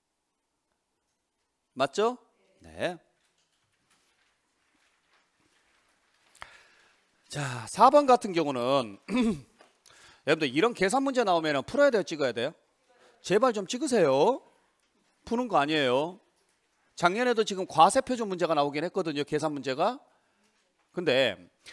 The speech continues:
여러분들 지금 과세 표준 문제가 나오잖아요. 혹시라도, 그죠? 그러면 딱 하나 찍더라도 사람이 예의라는 게 있어야 돼요. 최소한의 예의가 있어요.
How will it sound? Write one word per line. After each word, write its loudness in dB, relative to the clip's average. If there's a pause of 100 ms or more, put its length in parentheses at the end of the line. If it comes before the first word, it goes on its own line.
(380)
여러분들 0
지금 -4
과세 4
표준 -4
문제가 -2
나오잖아요. -2
혹시라도, 2 (1900)
그죠? -2 (460)
그러면 2
딱 0
하나 4
찍더라도 4
사람이 -4
예의라는 0
게 -6
있어야 -8
돼요. -18 (840)
최소한의 2
예의가 0
있어요. -4